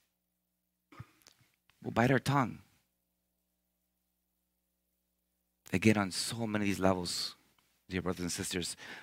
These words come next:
there's so much to, for us to chew on, for us to, in Spanish, the word is beautiful, masticar, that we, we just very slowly ch-, just chew on and let the words,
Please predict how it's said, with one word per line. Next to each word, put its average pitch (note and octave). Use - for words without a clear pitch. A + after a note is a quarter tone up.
there's G2
so -
much G2
to, F2
for -
us -
to -
chew B2
on, G2
for -
us G2
to, G2
in -
Spanish, B2
the A2
word G#2+
is E2+
beautiful, G2
masticar, -
that F#2
we, G2
we F#2+
just -
very A#2+
slowly A2+
ch-, -
just -
chew B2+
on G#2+
and G2
let F#2+
the G2
words, G2